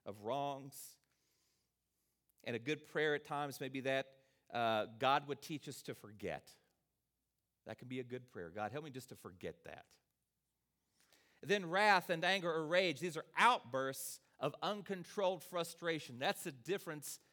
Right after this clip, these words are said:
with this anger and the anger that's mentioned before. This is an uncontrolled rage. Then clamor is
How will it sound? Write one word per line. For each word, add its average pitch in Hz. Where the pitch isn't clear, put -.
with 156
this 240
anger 160
and 143
the 143
anger 160
that's 131
mentioned 143
before. 123
This 185
is 175
an 147
uncontrolled 160
rage. 120
Then 170
clamor 190
is 131